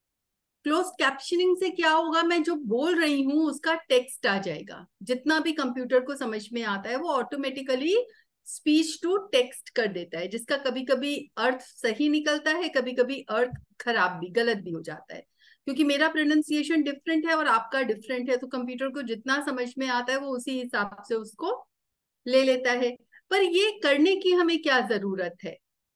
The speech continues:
Speech to text की हमें क्या जरूरत है?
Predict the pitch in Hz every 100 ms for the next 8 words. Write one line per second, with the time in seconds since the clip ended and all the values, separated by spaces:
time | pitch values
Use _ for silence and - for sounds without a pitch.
0 | _ _ _ _ _ _ _ _ _ _
1 | _ _ _ _ _ _ _ _ _ -
2 | - 349 381 - 381 339 311 311 - -
3 | - 311 285 269 240 214 180 180 165 -
4 | - -